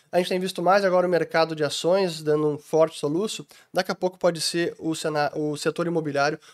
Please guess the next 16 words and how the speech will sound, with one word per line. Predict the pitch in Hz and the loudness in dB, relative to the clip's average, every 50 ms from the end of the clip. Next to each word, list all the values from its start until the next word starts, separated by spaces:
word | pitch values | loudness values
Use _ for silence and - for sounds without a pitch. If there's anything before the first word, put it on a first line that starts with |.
| _ _ | _ _
por | - 220 202 | -6 -4 -2
conta | 208 180 180 180 180 185 | 0 0 0 0 0 0
dessa | 165 165 165 165 - - - - | 0 0 0 0 0 -4 -6 -4
elevação | - 165 165 156 156 156 151 - - 156 151 156 160 | -2 -2 -2 0 0 -2 -2 -2 -4 -2 -2 -2 -2
de | 165 170 | -4 -6
juros. | 151 135 113 - - - - _ _ - - - - - - - _ _ - | -8 -8 -10 -10 -12 -14 -16 _ _ -20 -20 -20 -20 -20 -20 -20 _ _ 4
Pois | 285 349 311 233 | 6 6 6 6
bem, | 180 156 131 107 - - _ - | 6 4 2 2 -2 -8 _ 0
agora | 175 185 226 247 370 320 | 2 4 4 4 4 2
sim | - - 269 269 233 | 0 0 0 0 4
vamos | 214 220 226 220 | 4 4 2 2
falar | - 185 175 175 175 | 2 4 6 4 4
sobre | 170 - - 170 165 160 156 151 151 147 143 139 127 - _ _ _ _ _ - | 2 0 0 2 2 2 2 0 -2 -2 0 -2 -4 -6 _ _ _ _ _ 2
as | 175 185 180 - | 2 2 2 2
criptos, | - 170 180 190 185 190 - 190 175 - | -4 -4 -4 -4 -4 -6 -10 -12 -12 -10
porque | - - 170 156 - - 175 170 170 170 | -8 -8 -10 -8 -6 -4 -2 0 0 2